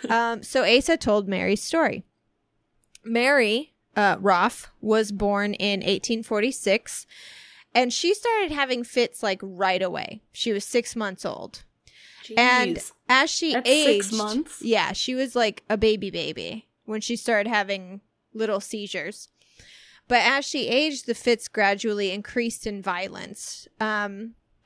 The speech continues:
Speaker 1: she ended up, unfortunately, killing herself in eighteen sixty-five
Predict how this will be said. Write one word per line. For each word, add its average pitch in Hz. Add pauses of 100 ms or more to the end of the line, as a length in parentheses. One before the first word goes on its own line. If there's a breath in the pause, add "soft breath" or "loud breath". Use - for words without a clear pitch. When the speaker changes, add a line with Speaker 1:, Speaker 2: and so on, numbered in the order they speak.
(160)
Speaker 1:
she 294
ended 311
up, 247
unfortunately, 220
killing 233
herself 233
in 196
eighteen 208
sixty-five 196